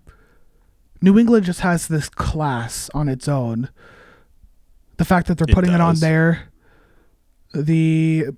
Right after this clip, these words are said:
Speaker 1: places the events were hosted were all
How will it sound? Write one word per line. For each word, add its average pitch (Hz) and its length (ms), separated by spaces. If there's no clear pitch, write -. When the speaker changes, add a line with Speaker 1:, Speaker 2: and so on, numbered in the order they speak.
Speaker 1:
places 170 540
the 156 540
events 165 320
were 151 120
hosted 170 520
were 151 160
all 156 320